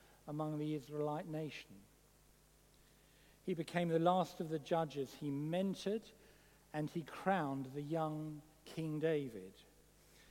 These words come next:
and was largely instrumental in bringing his nation back to God. But what an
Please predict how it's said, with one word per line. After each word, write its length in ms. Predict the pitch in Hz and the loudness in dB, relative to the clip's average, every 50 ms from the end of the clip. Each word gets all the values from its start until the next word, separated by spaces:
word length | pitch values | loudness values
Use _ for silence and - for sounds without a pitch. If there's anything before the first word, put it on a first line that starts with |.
| - - - | -20 -14 -8
and 80 | 160 147 | 0 2
was 160 | 156 147 143 165 | 2 2 4 6
largely 640 | 185 208 220 240 247 233 175 - - 185 180 185 | 6 8 8 8 6 4 2 0 0 0 0 0
instrumental 1000 | 240 247 233 180 175 170 156 - - - 190 170 175 190 202 185 165 - - 135 131 | 0 0 0 2 2 2 0 -2 -4 -4 -2 2 4 4 4 4 2 0 -2 -2 -2
in 140 | 135 143 | -2 -2
bringing 400 | 139 147 156 160 156 165 160 151 | -2 -2 -4 -4 -2 -2 -2 -2
his 220 | 143 147 147 135 139 | -2 -2 -4 -4 -4
nation 480 | 156 160 160 156 - - - 143 127 | -2 -2 -2 -2 -4 -6 -8 -8 -6
back 260 | 117 123 127 127 - - | -6 -6 -6 -8 -10 -12
to 80 | 143 | -8
God. 380 | 131 151 143 143 117 92 92 101 - - - - - - - - - - - - - - - - - - - - - - - - - - - - - - - - - - - - - - - - - - - - - - - - - - - - - - - - - - - - - - - - - - - - - - - - - - - - - - - - - - - - - - - - - - - - - - - - - | -4 -4 -4 -4 -4 -8 -10 -12 -16 -20 -20 -20 -20 -20 -20 -20 -20 -20 -20 -20 -20 -20 -20 -20 -20 -20 -20 -20 -20 -20 -20 -20 -20 -20 -20 -20 -20 -20 -20 -20 -20 -20 -20 -20 -20 -20 -20 -20 -20 -20 -20 -20 -20 -20 -20 -20 -20 -20 -20 -20 -20 -20 -20 -20 -20 -20 -20 -20 -20 -20 -20 -20 -20 -20 -20 -20 -20 -20 -20 -20 -20 -20 -20 -20 -20 -20 -20 -20 -20 -20 -20 -20 -20 -20 -20 -20 -20 -20 -20 -20 -20 -20 -20 -8 -6
But 140 | 151 156 - | -4 -4 0
what 280 | 165 185 220 208 - | 2 2 2 2 2
an 100 | 247 240 | 0 -2